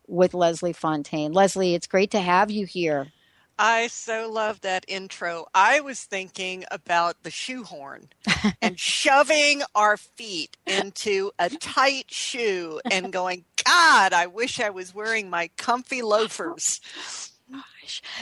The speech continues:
Speaker 1: You know, it's interesting you bring that up. Um, I, as women,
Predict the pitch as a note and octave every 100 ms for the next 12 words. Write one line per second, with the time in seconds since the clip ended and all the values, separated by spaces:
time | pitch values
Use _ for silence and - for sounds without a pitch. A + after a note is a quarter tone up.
0 | - A#3+ C4+ B3 - - C#4+ D4 F#4 -
1 | C4+ A#3 G#3+ F#3 A3 A3 G3 F3+ G3+ F3+
2 | - _ G#3 G3+ F#3+ F#3 F3+ - - G#3
3 | B3 D4+ F#4+ - _ - B3+ G#3 F#3+ A#3+
4 | D#4+ D4+ D#3+ D3 E3+ F#3